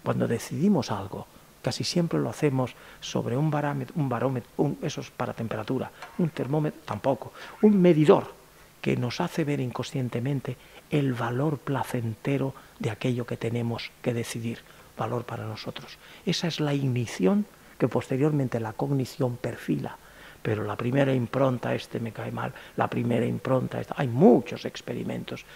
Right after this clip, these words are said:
que lo demuestran. Solamente me dediqué a una conferencia hace cuatro días en el Consejo General del Poder Judicial, porque ahora están la jurisprudencia muy seriamente preocupada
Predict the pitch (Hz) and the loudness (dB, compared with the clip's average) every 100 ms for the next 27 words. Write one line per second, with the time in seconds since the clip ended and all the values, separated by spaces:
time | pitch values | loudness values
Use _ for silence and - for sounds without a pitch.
0 | - - 107 104 104 120 113 - - - | -16 -10 -8 -8 -6 -6 -6 -10 -16 -20
1 | - - - 127 127 127 117 117 117 - | -20 -12 -6 -4 -2 -4 -4 -8 -8 -16
2 | - - - - - - - 110 123 120 | -20 -20 -20 -20 -20 -6 -2 -2 -2 -2
3 | 120 - 135 120 120 120 131 - 113 113 | -2 -2 -4 -2 -4 -4 -4 -4 -8 -4
4 | 123 127 120 123 127 110 120 117 - 113 | -4 -2 -2 -2 -4 -6 -6 -6 -6 -6
5 | 131 107 120 117 113 113 113 - - - | -6 -6 -6 -4 -4 -4 -8 -16 -20 -20
6 | - - 120 110 120 - 135 117 104 117 | -10 -6 -4 -4 -4 -4 -2 -2 -4 -4
7 | 110 110 - - - - 107 110 113 - | -6 -8 -16 -20 -10 -6 -4 -4 -6 -6
8 | 117 117 - - - - 113 113 - 110 | -6 -6 -12 -14 -10 -6 -4 -6 -4 -4
9 | 107 113 110 127 180 - 120 113 110 117 | -4 -4 0 2 2 2 -2 -2 -2 -4
10 | 110 107 139 120 117 - - - | -2 2 4 4 0 -2 -6 -8